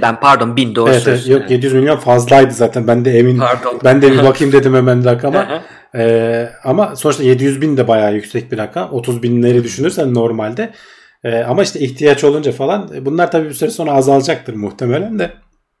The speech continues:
Speaker 2: İki nok-,
Speaker 1: Evet.
Speaker 2: iki nokta dört exaflopluk bir,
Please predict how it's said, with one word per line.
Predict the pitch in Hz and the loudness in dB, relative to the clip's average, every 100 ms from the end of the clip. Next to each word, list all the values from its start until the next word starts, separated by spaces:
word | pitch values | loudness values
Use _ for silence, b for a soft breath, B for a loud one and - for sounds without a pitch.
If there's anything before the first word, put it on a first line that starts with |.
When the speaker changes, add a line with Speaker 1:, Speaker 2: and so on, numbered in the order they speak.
| _ _ _ - | _ _ _ -16
Speaker 2:
İki | 123 170 | -4 0
nok-, | 156 | 0
Speaker 1:
Evet. | 110 - - | -2 -8 -14
Speaker 2:
iki | 120 175 | -8 -4
nokta | 143 160 156 | -2 -2 -2
dört | 190 - | -4 -2
exaflopluk | 139 - 151 127 143 143 135 180 185 160 | -4 -2 -2 -2 0 -2 -2 -10 -10 -6
bir, | 175 | -6